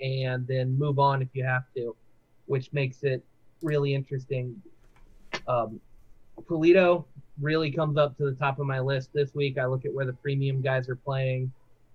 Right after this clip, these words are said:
Um, I, I think that's one of those matchups that will, will play out nicely. Um, the other guy, assuming Vela's out, is I'm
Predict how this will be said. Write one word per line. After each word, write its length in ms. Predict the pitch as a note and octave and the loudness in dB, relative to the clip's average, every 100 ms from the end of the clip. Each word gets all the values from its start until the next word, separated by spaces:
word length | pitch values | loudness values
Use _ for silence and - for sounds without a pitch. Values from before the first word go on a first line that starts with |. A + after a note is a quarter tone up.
| - - | -20 -10
Um, 380 | A#2+ A2+ A2 A2+ - - _ - - - | -6 -6 -6 -12 -20 -20 _ -20 -20 -6
I, 260 | C#3+ C#3+ - - - | -2 -2 -4 -12 -6
I 80 | |
think 300 | C3 D#3+ D3+ C3 | -4 -2 -2 -2
that's 300 | C#3 C3+ C3 | 0 0 -2
one 260 | - C#3 C#3+ | -2 2 2
of 160 | C#3 B2+ | 2 0
those 300 | C3+ C3+ B2 | 0 0 -2
matchups 640 | C3 B2+ C3 B2+ C#3 B2+ C3 - - | -4 -2 -4 -2 -2 -2 -6 -20 -8
that 240 | C3 B2 - _ _ - | -4 -2 -4 _ _ -4
will, 280 | C#3+ B2+ A#2 - _ - | 0 0 -2 -14 _ -12
will 180 | C#3+ B2+ - - - | -6 -6 -6 -20 -4
play 180 | D3 C#3 | 2 2
out 220 | C3 B2+ | 2 -2
nicely. 640 | B2+ C#3 C3 D3+ D3 D3 - - - - | -2 -2 -4 -4 -4 -4 -10 -20 -20 -8
Um, 320 | B2 A#2+ A#2 - | -2 -2 -2 -8
the 120 | C#3+ | 0
other 200 | D#3 E3+ | 2 4
guy, 220 | D#3+ D#3+ D#3 | 2 2 2
assuming 500 | C3 - F#3+ F#3 C#3+ | 0 2 4 4 4
Vela's 360 | D3+ D#3 C#3 C3 | 2 2 0 -2
out, 240 | C#3+ D3+ - | 0 0 0
is 200 | C3 A#2+ - - - | -4 -6 -10 -20 -6
I'm 240 | D3+ F3 | -2 -2